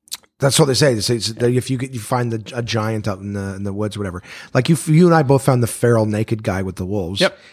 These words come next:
Speaker 1: Yeah, I love carrying his body around, his dick flopping all
Speaker 2: That's
Speaker 1: over the
Speaker 2: funny.
Speaker 1: place.
Speaker 2: I didn't
Speaker 1: It's
Speaker 2: do
Speaker 1: pretty
Speaker 2: that.
Speaker 1: funny. Yeah, you carry him up and you flop him and his dick will flop
Speaker 2: What,
Speaker 1: around.
Speaker 2: what I like is that you, um,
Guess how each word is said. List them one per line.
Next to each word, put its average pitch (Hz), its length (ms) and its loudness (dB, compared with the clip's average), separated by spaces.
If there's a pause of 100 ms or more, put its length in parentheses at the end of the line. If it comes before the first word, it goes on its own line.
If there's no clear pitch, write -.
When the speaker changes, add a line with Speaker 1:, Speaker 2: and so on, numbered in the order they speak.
(100)
Speaker 1:
Yeah, 117 140 -8
I 127 60 2
love 131 180 2
carrying 113 240 0
his 98 80 -4
body 110 260 -2
around, 101 160 -2
his 90 140 -6
dick 107 320 -6
flopping 95 440 -6
all 95 100 -8
Speaker 2:
That's 107 240 0
Speaker 1:
over 98 80 -6
the - 40 -16
Speaker 2:
funny. 120 240 2
Speaker 1:
place. 117 60 2
Speaker 2:
I 113 40 0
didn't 127 120 0
Speaker 1:
It's 117 60 -2
Speaker 2:
do 123 100 -2
Speaker 1:
pretty 117 60 -2
Speaker 2:
that. 104 120 -4
Speaker 1:
funny. 95 280 -8 (500)
Yeah, 147 100 2
you 135 80 4
carry 156 220 4
him 143 80 2
up 143 100 2
and 139 80 -2
you 131 80 2
flop 131 260 2
him 127 60 0
and 120 60 0
his 107 80 -4
dick 120 260 -2
will 120 60 0
flop 110 340 -2
Speaker 2:
What, 135 160 2
Speaker 1:
around. 104 240 -4
Speaker 2:
what 139 100 2
I 160 100 4
like 185 240 -2
is 135 80 -6
that 127 200 -2
you, 123 160 -4 (100)
um, 120 280 -2